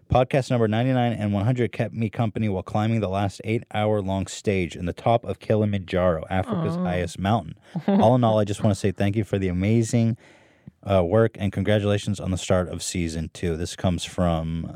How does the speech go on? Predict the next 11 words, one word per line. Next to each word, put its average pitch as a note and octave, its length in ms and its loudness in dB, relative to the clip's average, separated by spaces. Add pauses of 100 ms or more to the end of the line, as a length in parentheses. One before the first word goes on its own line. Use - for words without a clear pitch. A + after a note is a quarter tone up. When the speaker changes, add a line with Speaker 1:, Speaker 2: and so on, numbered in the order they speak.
Speaker 1:
uh, - 760 -10 (680)
Speaker 2:
Michi? E3 220 -2
Speaker 1:
Mitchie. G2 600 0 (640)
So A#2+ 340 4
Mitchie B2 760 2
hereby B2+ 680 4
claims A#2+ 380 0
himself G2+ 420 0
to F2+ 100 -6
be F2 240 -2
the F#2+ 320 0